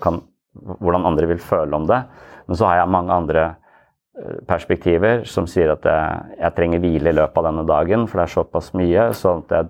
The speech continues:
da må jeg bruke det, og hvis jeg ikke hviler med å stenge verden ute i det pauser og i den treningen etterpå, så kommer jeg til å bli, få en eller annen stresslidelse sommeren tjue tjuetre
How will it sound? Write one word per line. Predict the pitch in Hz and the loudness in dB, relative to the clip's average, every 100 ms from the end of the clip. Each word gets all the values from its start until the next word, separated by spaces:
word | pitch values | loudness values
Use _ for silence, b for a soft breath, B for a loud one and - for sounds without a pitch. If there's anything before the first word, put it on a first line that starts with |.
| - | -2
da | 82 | -4
må | 80 78 | -2 0
jeg | 78 78 B B B - | 0 -2 B B B -4
bruke | 92 - 92 | -4 0 2
det, | |
og | 101 | 2
hvis | - 95 | 0 -2
jeg | - | -2
ikke | 87 | -2
hviler | 87 80 69 85 92 - _ _ _ _ _ | -2 -2 0 0 0 -6 _ _ _ _ _
med | 85 82 78 - | -4 0 2 2
å | 85 | 0
stenge | - 87 82 | 0 0 2
verden | 82 90 | 0 0
ute | 80 - 92 | -4 0 -2
i | - 82 | 0 0
det | 82 82 80 69 - | 2 2 0 -4 -4
pauser | 95 82 - 82 | -4 -2 -2 -2
og | 80 - - 98 | -2 -4 -8 -2
i | |
den | 85 87 | -2 0
treningen | 90 80 82 | 0 0 -2
etterpå, | 90 - 127 139 B B B - | -4 0 -2 -2 B B B -6
så | - 90 | -2 0
kommer | 87 73 | 2 2
jeg | 73 82 | 2 0
til | 80 | 0
å | - - 82 80 80 - _ _ | 0 0 2 4 0 -4 _ _
bli, | 87 80 80 80 b b b b b _ _ _ _ _ _ _ - | -6 0 0 0 b b b b b _ _ _ _ _ _ _ -18
få | - 92 | -4 0
en | 87 | 2
eller | 85 | 2
annen | 85 | 0
stresslidelse | - 85 78 - 76 71 - 95 101 - _ _ _ _ _ _ | 0 0 0 2 0 0 0 0 0 -4 _ _ _ _ _ _
sommeren | - - 98 78 71 76 87 - _ _ | -8 -2 0 2 2 2 0 -6 _ _
tjue | - 92 80 | -6 -2 -2
tjuetre | 82 80 - | -2 -2 -2